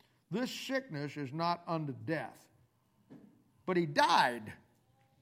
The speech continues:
See? But Jesus said, "This sickness is not unto death, but for the glory of God, that the Son might be glorified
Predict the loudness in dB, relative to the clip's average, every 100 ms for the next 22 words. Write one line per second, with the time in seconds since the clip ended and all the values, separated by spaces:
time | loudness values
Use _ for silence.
0 | _ _ -4 -2 -2 -6 -20 _ -20 -12
1 | -2 0 4 4 4 2 4 4 4 -2
2 | 0 0 0 -4 -2 -2 2 4 4 2
3 | 0 2 4 4 0 -10 _ _ _ _
4 | _ _ _ _ 4 4 4 2 2 2
5 | 2 2 0 -2 2 4 4 2 0 0
6 | -4 -4 -8 -20 _ -12 -2 0 0 2
7 | 0 0 0 0 0 0 0 0 0 0
8 | -2